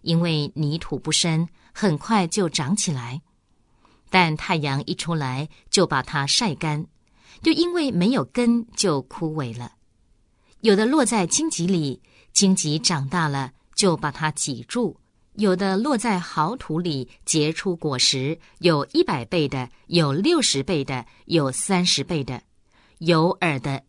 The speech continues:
就应当听。”门徒上前问耶稣：“你对他们讲话，为什么用比喻呢？”他回答：天国的奥秘只给你们知道，却不给他们知道。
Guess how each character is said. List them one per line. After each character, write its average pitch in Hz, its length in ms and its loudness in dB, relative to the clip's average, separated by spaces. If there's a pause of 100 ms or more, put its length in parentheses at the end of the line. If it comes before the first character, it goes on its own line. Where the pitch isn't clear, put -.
就 156 380 0
应 151 200 0
当 143 240 -2
听。” 139 320 -6 (840)
门 285 160 2
徒 240 240 2
上 247 260 2
前 147 300 -2
问 151 200 -2
耶 170 140 -2
稣 175 340 -4 (520)
：“你 220 100 8
对 247 160 4
他 247 140 -2
们 185 180 4
讲 131 260 2
话， 175 360 0 (300)
为 370 120 6
什 175 180 4
么 147 100 0
用 190 200 2
比 135 260 -6
喻 240 180 2
呢？” 151 240 0 (840)
他 175 180 6
回 139 200 -2
答： 139 340 -4 (580)
天 202 300 6
国 175 140 2
的 156 80 -2
奥 175 220 4
秘 156 340 -2 (200)
只 165 300 2
给 175 240 0
你 277 140 4
们 131 120 -2
知 160 200 -2
道， 151 260 -2 (300)
却 170 320 4
不 320 200 -2
给 170 220 0
他 143 200 -4
们 131 140 -2
知 147 160 -4
道。 135 300 -6